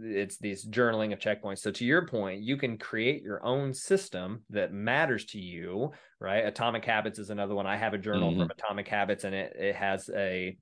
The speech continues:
Speaker 1: uh, just a habits tracker, right? So I can write, depending on what I'm focusing on that particular month or a couple of months, you know, sleep. Did I sleep eight hours? Did I drink X num-, ounces of water? Did I follow the diet that I said I was gonna follow? And you can just simply say yes or no.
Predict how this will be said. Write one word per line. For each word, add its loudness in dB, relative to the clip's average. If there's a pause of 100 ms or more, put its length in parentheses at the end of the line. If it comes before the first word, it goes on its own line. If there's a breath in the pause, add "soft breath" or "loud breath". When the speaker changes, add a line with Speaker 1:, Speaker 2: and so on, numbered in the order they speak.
Speaker 1:
uh, -2 (240)
just -10
a 0
habits 0
tracker, -2
right? 2
So 2
I 4
can -4
write, 6 (160)
depending 2
on 4
what 6
I'm 2
focusing 0
on -4
that -2
particular -6
month -2
or 0
a -4
couple -2
of -4
months, -2 (320 loud breath)
you -8
know, -4
sleep. -4 (160)
Did -4
I 2
sleep -4
eight 0
hours? 0
Did -6
I 0
drink -6
X -4
num-, -6 (260)
ounces -4
of -4
water? -2 (240 loud breath)
Did 0
I 4 (140)
follow 6
the -2
diet 0
that -4
I -4
said -6
I -4
was -10
gonna -10
follow? -4
And -6
you -6
can -8
just -6
simply -4
say 4
yes -2
or -2
no. -2